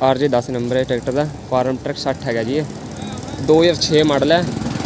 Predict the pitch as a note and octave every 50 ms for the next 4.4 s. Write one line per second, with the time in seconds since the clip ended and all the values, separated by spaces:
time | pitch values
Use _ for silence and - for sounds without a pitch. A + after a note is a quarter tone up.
0 | - - - - - - - - - D#3 E3 D#3 F#3 F3 E3 D#3+ D#3 D#3 D#3+ D#3+
1 | E3 D#3+ E3 F3+ E3+ E3+ E3 D#3+ E3+ E3 E3+ D#3+ D3 C3+ C3+ B2+ - - C#3+ B2+
2 | C#3 C#3+ D#3 D#3 D3 - - - - - - - - - - - - - - -
3 | - - - - B2+ A#2+ A#2 A#2 - B2+ B2 C3 C3+ C3+ C3+ B2+ A#2+ A#2 A#2+ A#2
4 | A#2+ A#2+ B2 B2 A#2 A#2 - B2